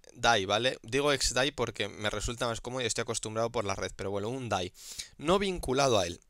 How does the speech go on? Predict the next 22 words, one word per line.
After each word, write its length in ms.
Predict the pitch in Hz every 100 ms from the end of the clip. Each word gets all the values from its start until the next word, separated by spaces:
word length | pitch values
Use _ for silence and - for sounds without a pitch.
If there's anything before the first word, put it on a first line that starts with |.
| _
<clears throat> 300 | - 143 -
perdón. 420 | - 123 117 95 - - - _ _ _ - -
Debido 320 | 123 131 180
a 80 | 196
que 100 | 175
la 140 | 156
tesorería 560 | - 135 127 113 139 135
respalda 500 | 117 110 - 151 120
cada 240 | 110 104
O 80 | 120
H 240 | 151 - 139
M 180 | 131
con 140 | 120 127
al 100 | 113
menos 280 | 135 147 127
un 120 | 120
dai, 280 | 120 110 113 - - -
el 140 | 127
protocolo 600 | - 135 131 143 160 185 -
recompraría 800 | - 143 139 135 127 120 135 165
y 20 |
quemaría 520 | 160 131 135 131